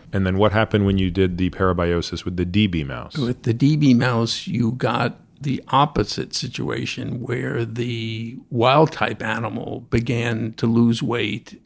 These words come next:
Speaker 2: and actually stopped eating and would die of starvation, basically, whereas the D B mouse just went merrily on its way, eating and remaining obese.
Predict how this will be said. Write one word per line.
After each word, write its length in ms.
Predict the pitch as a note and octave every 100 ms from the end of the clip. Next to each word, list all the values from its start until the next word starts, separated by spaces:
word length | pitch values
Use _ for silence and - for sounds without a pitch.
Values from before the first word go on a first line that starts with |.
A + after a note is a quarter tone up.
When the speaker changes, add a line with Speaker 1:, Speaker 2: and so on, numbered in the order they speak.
| -
Speaker 2:
and 280 | B2 A#2 A2
actually 500 | A#2+ B2 - A#2+ G#2+
stopped 420 | - B2 A2+ -
eating 500 | A#2 A2+ A2+ A2+ G#2 -
and 200 | A#2 A2
would 200 | A2+ A2
die 540 | A#2 B2 B2 A2+ A#2 -
of 280 | A#2+ A2+ -
starvation, 840 | - - A#2 A2+ G#2 - - G2
basically, 720 | - - - - - - - -
whereas 440 | A#2 A2+ A#2 A2+
the 60 | A#2
D 220 | C#3 D3
B 160 | C3
mouse 380 | A#2 A#2+ B2 -
just 280 | - A#2 -
went 220 | A#2+ B2+
merrily 460 | B2 A2+ B2 A2+ A#2
on 180 | A#2+ B2
its 180 | A2+
way, 460 | A#2+ A#2 A#2+ B2 A#2+ _ _ _ _ _ _ _ _ _ -
eating 520 | B2+ B2+ B2+ A#2+ A2+
and 520 | A2 A2+ C3 B2 A2+ A#2+
remaining 480 | A#2 A#2+ A#2 A2+ A2+
obese. 720 | A2 B2 A#2 - - -